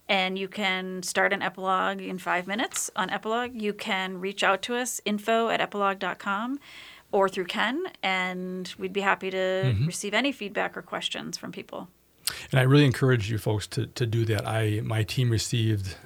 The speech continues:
Speaker 2: uh, a presentation, uh, from Mary and Karen and Jane, uh, this week, and it, it blew my team's mind, uh, just how awesome this site is and just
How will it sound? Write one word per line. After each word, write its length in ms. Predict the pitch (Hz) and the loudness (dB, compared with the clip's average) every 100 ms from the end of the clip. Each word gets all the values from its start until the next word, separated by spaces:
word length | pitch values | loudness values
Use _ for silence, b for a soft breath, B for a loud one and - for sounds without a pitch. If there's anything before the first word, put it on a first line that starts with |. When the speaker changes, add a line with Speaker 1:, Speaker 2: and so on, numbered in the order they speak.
| - | -10
Speaker 2:
uh, 140 | 104 98 | -8 -6
a 60 | - | -2
presentation, 840 | 135 123 107 113 110 - 104 92 B B B - | 0 0 0 0 0 0 -2 -4 B B B -10
uh, 300 | 104 98 98 139 151 | -8 -6 -8 -8 -8
from 440 | - 110 101 104 _ | -2 -2 -2 -8 _
Mary 480 | 127 131 135 123 120 | -2 2 4 4 2
and 120 | 104 | -2
Karen 380 | 104 127 123 123 | -2 2 2 2
and 120 | 98 98 | 0 -2
Jane, 520 | 117 117 120 117 110 B B B - | 2 2 4 0 -2 B B B -6
uh, 260 | 107 101 | -4 -4
this 260 | 101 107 - | -4 -4 -2
week, 320 | 120 107 - - | 0 0 -4 -8
and 260 | 110 107 208 | -6 -6 -6
it, 220 | 147 117 - | -6 -6 -4
it 440 | 120 104 120 127 | -6 -6 -8 -8
blew 260 | 131 131 143 | -2 4 6
my 180 | 127 117 | 6 2
team's 320 | - 117 110 | 0 -4 -2
mind, 360 | 107 107 101 - - | -4 -4 -6 -10 -8
uh, 240 | 113 107 120 | -8 -6 -6
just 260 | 120 117 - - - | -4 -4 -6 -18 -12
how 480 | - 123 123 117 - _ _ _ _ | -2 0 2 0 -4 _ _ _ _
awesome 480 | 123 131 - - 104 | 0 2 0 -2 -4
this 160 | 98 101 | -4 -4
site 240 | 110 107 | -2 -2
is 260 | 110 113 107 | -2 -4 -6
and 200 | - 117 | -6 -4
just 200 | 120 - | -4 -6